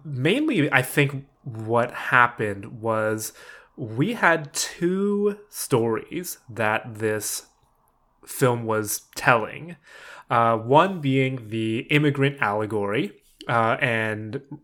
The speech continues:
the institutionalized racism side of the story. And then we had the rom-com story between, uh, the fire elemental and the water elemental. And I think in,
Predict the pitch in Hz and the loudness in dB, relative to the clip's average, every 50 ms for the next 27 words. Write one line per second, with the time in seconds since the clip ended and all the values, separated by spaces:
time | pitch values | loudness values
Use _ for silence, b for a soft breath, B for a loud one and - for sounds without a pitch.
0 | _ _ 143 147 143 120 131 123 117 117 117 117 113 113 110 113 135 - - _ | _ _ -14 -14 -6 -2 -2 0 0 0 0 0 -2 -4 -4 -8 -10 -14 -18 _
1 | _ - - 147 139 - 147 139 - 139 131 135 151 - - - _ - 147 139 | _ -4 -2 -2 -2 -2 -4 -6 -4 -2 -2 -2 -2 -4 -6 -12 _ 0 0 2
2 | 131 - 131 123 120 117 113 113 107 107 110 107 113 113 107 - - 110 95 95 | 2 0 -2 -2 0 0 0 0 0 -2 -4 -4 -2 -2 -2 -4 -6 -6 -6 -4
3 | 98 104 113 123 165 196 - _ _ _ _ _ - - - - - 104 101 101 | -2 -2 -2 -2 -4 -6 -10 _ _ _ _ _ -14 -10 -2 0 2 2 2 0
4 | 104 101 101 101 - - 113 101 104 113 147 214 - - _ _ _ _ _ _ | -2 -6 -8 -10 -8 -6 -4 -2 0 0 -2 -2 -6 -12 _ _ _ _ _ _
5 | _ _ _ _ _ _ _ _ - - _ - 127 151 170 185 180 165 156 165 | _ _ _ _ _ _ _ _ -20 -12 _ -2 2 2 2 2 2 4 6 6
6 | 160 156 147 139 131 135 135 131 135 131 131 131 139 143 135 113 131 131 135 139 | 6 4 2 0 0 2 2 4 4 4 2 2 2 0 0 2 4 6 6 6
7 | 135 139 135 - - 127 120 117 117 117 117 117 127 143 143 B B B B B | 4 2 -2 0 2 2 4 4 4 2 2 0 -2 -6 -10 B B B B B
8 | B B B - - - 143 120 113 110 110 110 107 117 - - - 131 120 117 | B B B -6 0 2 2 4 4 4 2 2 0 -4 -6 -6 -4 -2 -2 -2
9 | 117 113 113 113 120 - - 127 117 113 113 113 113 110 117 117 117 - 135 127 | -2 -2 -2 -4 -4 -2 0 2 2 2 2 2 0 -2 -4 -6 4 8 8 10
10 | 123 127 127 113 113 110 110 110 110 110 - - 113 107 113 - 127 117 107 107 | 10 8 6 2 0 -2 -2 -4 -6 -6 -4 -2 -2 -2 -2 -2 -4 -4 -4 -4
11 | 107 107 110 131 - - 120 110 110 117 151 185 165 139 - 101 101 104 101 98 | -6 -6 -10 -12 -10 -6 -6 -6 -2 0 0 0 2 0 -2 -2 -4 -4 -4 -6
12 | 92 98 98 - - - - 143 B B B B B B B B B B _ - | -10 -12 -14 -14 -12 -12 -12 -14 B B B B B B B B B B _ 2
13 | 135 131 135 131 - - 330 330 - - _ _ _ - 180 165 156 156 151 151 | 4 6 4 4 2 -2 -4 -4 -6 -12 _ _ _ 0 2 4 4 4 2 0
14 | 147 147 147 151 143 | 0 -2 -4 -4 -8